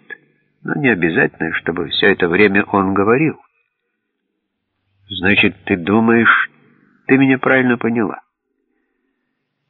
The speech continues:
Если Гусейн придумал это убийство, он вполне мог обеспечить подобное алиби.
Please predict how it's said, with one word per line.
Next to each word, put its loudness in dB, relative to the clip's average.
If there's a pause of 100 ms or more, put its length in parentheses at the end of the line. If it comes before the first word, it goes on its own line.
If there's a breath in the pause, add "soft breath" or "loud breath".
(240)
Если 0
Гусейн 4
придумал 6
это 4
убийство, 2
он 2
вполне 2
мог 2
обеспечить 0
подобное 0
алиби. -4